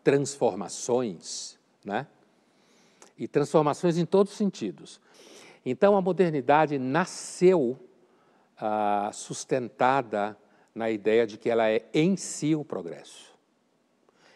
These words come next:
Ela é em si o avanço. Ela não é supersticiosa,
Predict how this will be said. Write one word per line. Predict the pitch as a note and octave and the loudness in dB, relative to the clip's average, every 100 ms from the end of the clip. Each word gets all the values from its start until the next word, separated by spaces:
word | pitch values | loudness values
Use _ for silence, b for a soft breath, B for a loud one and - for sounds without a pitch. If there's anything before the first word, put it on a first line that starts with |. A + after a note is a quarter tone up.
| b | b
Ela | B2 A#2+ A#2+ | 0 0 2
é | B2+ A#2+ | 0 0
em | C3 D#3 | -2 -2
si | - - D3+ C#3 | -6 -10 -4 -2
o | A2 | -2
avanço. | D#2+ D#2 D2+ - - - _ _ b b b b b | -4 -12 -14 -20 -20 -20 _ _ b b b b b
Ela | A2+ A2+ | -4 -2
não | A#2+ C3+ | 2 2
é | |
supersticiosa, | C3 - - A#2+ - G#2 - G#2+ G2+ A2+ D#3+ | 0 -4 -4 -4 -6 -12 -4 0 0 0 -6